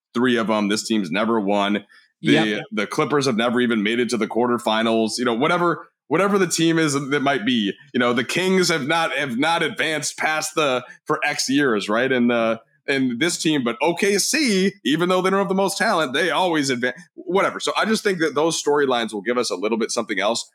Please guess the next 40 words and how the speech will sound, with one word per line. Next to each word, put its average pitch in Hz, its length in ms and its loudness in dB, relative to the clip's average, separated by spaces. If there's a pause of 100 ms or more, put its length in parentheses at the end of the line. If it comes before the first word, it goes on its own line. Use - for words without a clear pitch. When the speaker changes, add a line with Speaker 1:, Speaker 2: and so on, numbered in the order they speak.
(200)
Speaker 1:
I 131 100 2
just 151 160 -2
wanted 147 200 0
to 113 100 0
start 147 360 0
it 131 120 -4
from 117 120 -2
the 107 80 -2
place 107 300 0
of, 90 100 -6
like, 92 320 -2 (420)
you, 156 380 2 (400)
when 135 220 0
you 196 100 2
play 190 220 2
in 175 80 2
a 147 60 0
tournament 135 420 2
as 110 100 -2
a 85 80 -4
kid, 78 420 -4 (340)
even 151 180 2
if 165 100 2
it 135 160 -2
only, 143 380 2
the 113 160 0
only 175 260 4
thing 170 140 0
you 156 80 2
can 147 80 0
get 131 120 2
out 127 140 2
of 104 80 0
it 98 80 0
is 98 80 -4
a 98 60 0
medal 104 340 0
for 95 140 -4
that 95 260 -2
weekend, 143 460 -2